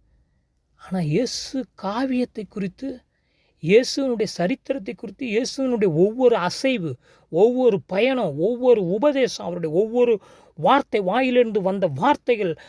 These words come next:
அவருடைய போதனைகள், அவருடைய கண்டிப்புகள், அவருடைய எச்சரிப்புகள், அவர் வந்து, ம், சா-, தேவாலயத்தை சுத்திகரித்தவைகள், அ, அவர் கற்றுக் கொடுத்தவைகள், கற்றுக்கொள்ளுங்கள் என்று சொன்னவைகள், இன்னும் ஒவ்-, ஒவ்வொன்றையும்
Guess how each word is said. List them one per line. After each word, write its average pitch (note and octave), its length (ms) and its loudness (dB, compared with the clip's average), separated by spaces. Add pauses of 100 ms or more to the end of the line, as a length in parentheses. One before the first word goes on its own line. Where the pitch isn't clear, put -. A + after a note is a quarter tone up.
(140)
அவருடைய F3 420 2 (100)
போதனைகள், B3 640 2
அவருடைய D#3 420 -6
கண்டிப்புகள், B3 760 0
அவருடைய D#3+ 420 -2
எச்சரிப்புகள், F#3+ 760 -2 (380)
அவர் F#3+ 380 4
வந்து, A3+ 460 4
ம், F#3+ 380 -2 (200)
சா-, E3+ 760 -4
தேவாலயத்தை B3 580 4
சுத்திகரித்தவைகள், A3+ 1000 0 (460)
அ, C4+ 180 0
அவர் F3+ 300 -2
கற்றுக் A3 380 2
கொடுத்தவைகள், G#3+ 760 2 (320)
கற்றுக்கொள்ளுங்கள் D#4 840 4
என்று C#4+ 300 -2
சொன்னவைகள், A#3 640 -4 (280)
இன்னும் F#4 500 -4
ஒவ்-, B3 240 2
ஒவ்வொன்றையும் G#4 920 2